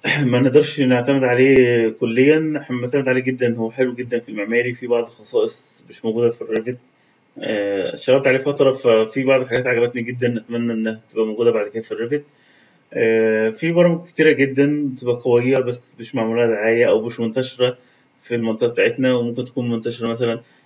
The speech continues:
يعني، أنا فاكر مثلًا اشتغلت على برنامج اسمه ماجيكاد، ده الكلام ده كان في ألفين وتمانية تقريبًا.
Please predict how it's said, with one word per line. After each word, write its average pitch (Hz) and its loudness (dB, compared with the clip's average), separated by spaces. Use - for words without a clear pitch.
يعني، 107 -2
أنا 117 -2
فاكر 127 -4
مثلًا 113 -2
اشتغلت 120 -2
على 113 4
برنامج 117 -2
اسمه 117 -6
ماجيكاد، 117 0
ده 110 2
الكلام 107 -4
ده 110 -4
كان 107 -12
في 143 -2
ألفين 113 -8
وتمانية 113 -2
تقريبًا. 127 -2